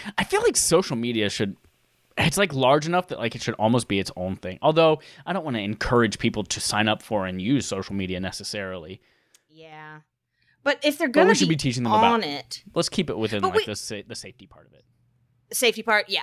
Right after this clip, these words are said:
Speaker 2: Because that can sort of kind, like, in a lot of what we, what, uh, the young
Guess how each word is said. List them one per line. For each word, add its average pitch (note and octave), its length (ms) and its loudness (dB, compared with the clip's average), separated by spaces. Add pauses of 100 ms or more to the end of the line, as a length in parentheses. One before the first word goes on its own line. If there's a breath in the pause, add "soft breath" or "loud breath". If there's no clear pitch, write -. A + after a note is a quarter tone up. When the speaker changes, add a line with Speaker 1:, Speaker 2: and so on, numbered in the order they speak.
Speaker 2:
Because F#4 280 2
that A#4+ 220 2
can F#4 120 -6
sort B3 240 -2
of F#3+ 260 -4 (520)
kind, A#3+ 420 0
like, C4+ 220 -6 (180)
in D#4+ 160 -2
a D4+ 60 4
lot F4 260 4
of A3+ 180 -8
what F#3 260 -4
we, F#3 120 -8 (160)
what, G3 400 -2
uh, F3 180 2 (500 loud breath)
the A3 120 -4
young G#3 440 2